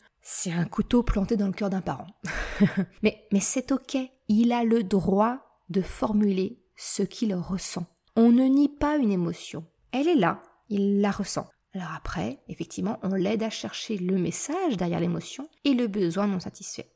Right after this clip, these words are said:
Donc ça, c'est la deuxième étape. Chercher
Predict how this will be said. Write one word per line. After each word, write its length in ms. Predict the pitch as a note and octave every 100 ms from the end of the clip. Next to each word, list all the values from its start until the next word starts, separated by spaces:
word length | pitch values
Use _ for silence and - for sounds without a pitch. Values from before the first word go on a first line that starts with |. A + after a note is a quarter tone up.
| _ _ -
Donc 140 | F3+
ça, 120 | -
c'est 120 | F4+ C#4+
la 100 | C#4+
deuxième 360 | C#4 A#3+ A#3
étape. 340 | F#3 - B2 - - _ _
Chercher 840 | - - - C#4 - - A#3 E4+